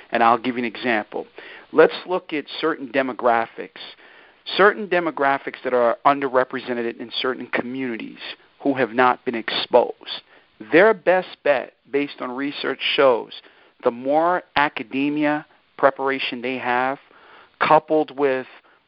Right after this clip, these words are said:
content development and trade experiences early on should help them by the time they get to college, and that's the track they should follow,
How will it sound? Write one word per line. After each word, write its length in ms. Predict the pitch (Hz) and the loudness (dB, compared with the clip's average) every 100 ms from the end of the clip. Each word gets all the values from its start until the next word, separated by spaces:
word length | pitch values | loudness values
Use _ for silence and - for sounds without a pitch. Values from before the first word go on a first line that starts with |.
| _ - | _ -2
content 640 | 147 143 143 - 135 - | 2 0 0 -6 -6 -8
development 640 | 113 131 135 139 139 131 - | -2 2 4 2 -2 -8 -10
and 200 | 110 101 | -8 -4
trade 340 | - 135 135 | 0 -2 -4
experiences 720 | - - - 131 131 - 120 - _ | -8 -12 -8 -6 -6 -8 -12 -14 _
early 360 | 131 135 135 131 | 0 2 0 0
on 360 | 135 135 139 - - - - - - | 0 2 0 -6 -20 -20 -20 -16 -4
should 640 | - - 185 185 160 143 _ _ - | 0 2 2 2 0 -4 _ _ -16
help 480 | - 214 233 - - | -2 2 2 -2 -10
them 220 | 85 - _ _ _ - | -10 -12 _ _ _ -2
by 120 | 127 | 0
the 100 | 127 | 0
time 320 | - 143 139 | -6 -4 -2
they 140 | 139 131 | -2 -4
get 220 | 139 - | -4 -6
to 80 | - | -8
college, 500 | - 127 123 127 - 127 | -4 -2 0 -2 -6 -6
and 140 | 123 | -2
that's 180 | 135 - - | -2 -2 -8
the 60 | |
track 400 | - - 131 120 - | -4 2 2 2 -6
they 100 | 127 | -6
should 240 | - 123 - | -4 -6 -2
follow, 380 | 135 127 92 - | 2 4 2 -8